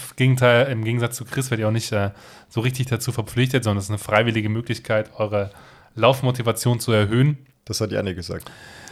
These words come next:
Speaker 2: Ich verpflichte euch. <laughs>
Speaker 1: Wir wünschen euch dann auch Frühling mit Sonne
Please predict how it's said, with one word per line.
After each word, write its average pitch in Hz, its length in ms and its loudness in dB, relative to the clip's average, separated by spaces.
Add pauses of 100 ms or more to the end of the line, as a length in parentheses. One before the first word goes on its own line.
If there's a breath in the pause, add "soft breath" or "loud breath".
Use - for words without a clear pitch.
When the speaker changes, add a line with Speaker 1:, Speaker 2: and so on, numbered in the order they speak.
(120)
Speaker 2:
Ich - 120 -4
verpflichte 131 420 0
euch. - 200 4 (400)
<laughs> - 400 -8
Speaker 1:
Wir 120 140 0
wünschen 160 280 4
euch 131 80 4
dann 127 120 2
auch 123 300 0
Frühling 143 540 2
mit 117 160 -2 (240)
Sonne 143 380 2